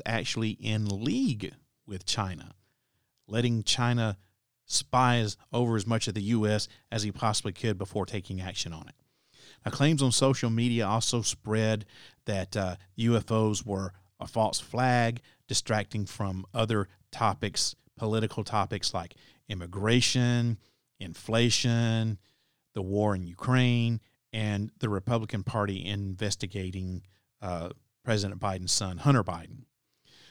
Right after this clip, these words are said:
However, the shoot downs may be just a result of the military's becoming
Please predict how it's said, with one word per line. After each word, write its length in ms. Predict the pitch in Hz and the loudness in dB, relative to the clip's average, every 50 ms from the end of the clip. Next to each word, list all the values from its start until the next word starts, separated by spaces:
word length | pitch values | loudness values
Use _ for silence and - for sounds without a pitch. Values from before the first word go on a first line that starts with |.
| - _ _ _ _ | -20 _ _ _ _
However, 540 | 113 117 131 160 180 185 156 143 131 127 - _ _ _ _ _ _ _ _ _ - | -2 2 4 6 6 6 6 6 4 4 0 _ _ _ _ _ _ _ _ _ -6
the 60 | 127 | -2
shoot 260 | 113 143 180 185 - | 2 2 2 2 2
downs 560 | 143 127 123 123 120 120 123 123 - - - - _ _ _ _ _ _ _ | 2 4 4 6 4 4 2 0 -2 -6 -8 -12 _ _ _ _ _ _ _
may 140 | - 135 175 | 0 0 2
be 120 | 180 165 143 | 2 2 2
just 280 | 127 131 120 - - | 4 2 2 2 -2
a 20 | 117 | -4
result 400 | 110 101 101 113 113 117 - - - | -4 -2 0 0 0 0 -2 -6 -6
of 320 | 120 104 101 98 92 - - | -4 -2 -2 -2 -4 -6 -6
the 80 | 104 | -6
military's 880 | 98 98 98 104 117 139 143 143 - - 123 110 107 107 104 104 104 101 | -4 -2 -2 -2 0 0 -2 -2 -4 -4 -4 -2 -2 -2 -2 -2 -4 -6
becoming 680 | 113 98 - - - - 123 117 110 110 104 104 95 | -8 -10 -10 -10 -4 -2 -2 0 0 0 0 -2 -4